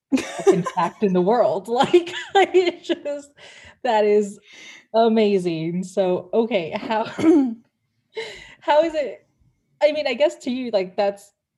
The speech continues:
Speaker 2: that's how you grew up, that's how you learned how to write addresses.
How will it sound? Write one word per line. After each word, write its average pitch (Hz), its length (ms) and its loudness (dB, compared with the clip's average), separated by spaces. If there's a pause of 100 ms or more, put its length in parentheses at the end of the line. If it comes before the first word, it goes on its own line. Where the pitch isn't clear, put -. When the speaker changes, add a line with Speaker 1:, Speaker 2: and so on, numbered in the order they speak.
(260)
Speaker 2:
that's 214 200 0
how 226 80 -4
you 196 140 -2
grew 196 200 0
up, 190 100 -4
that's 175 200 -6
how 185 60 -4
you 170 180 -4
learned 165 260 -6
how 165 80 -6
to 160 100 -6
write 156 360 -6 (320)
addresses. 175 840 -6